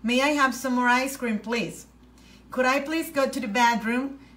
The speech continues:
"Could I go to the bathroom, please?" "¿Podría ir al baño, por favor?"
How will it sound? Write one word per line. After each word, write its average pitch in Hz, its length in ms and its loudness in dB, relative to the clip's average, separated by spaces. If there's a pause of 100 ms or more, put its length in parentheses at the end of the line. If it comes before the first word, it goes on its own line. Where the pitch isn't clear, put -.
"Could 233 180 -2
I 190 120 2
go 214 320 2
to - 80 -6
the 320 80 -8
bathroom, 285 640 0
please?" 285 400 -2
"¿Podría 226 420 -2
ir 220 120 0
al 208 100 2
baño, 240 300 2
por 277 160 0
favor?" 277 600 2